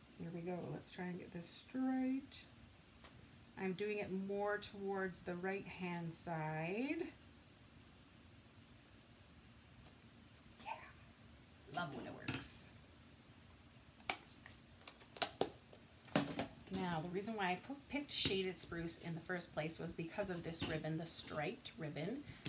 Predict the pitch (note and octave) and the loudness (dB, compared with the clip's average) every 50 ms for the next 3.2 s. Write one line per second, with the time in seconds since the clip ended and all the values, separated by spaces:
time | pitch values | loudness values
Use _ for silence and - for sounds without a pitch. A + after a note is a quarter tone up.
0 | C#3 E3 D#3+ - - - D#3 - - E3+ - - E3 - - D#3 - - - F3 | -2 -2 -4 -4 -4 -6 -6 -6 -6 -6 -6 -6 -2 2 2 2 2 2 -2 -2
1 | F3+ F#3 F3+ E3 E3 D#3+ - - - - - - E3 E3 E3 - F#3+ F#3+ - - | 0 0 0 0 -4 -6 -8 -12 -18 -18 -12 -8 -6 -6 0 2 2 2 2 0
2 | - F3 D#3+ E3 E3 - - F3+ F3+ F3+ F#3 F#3 F3+ F3 E3 - D#3+ D#3+ D#3 E3 | 0 0 0 -2 -2 0 2 4 4 6 4 4 2 2 2 4 4 6 6 6
3 | F3+ A3+ C4+ | 6 6 4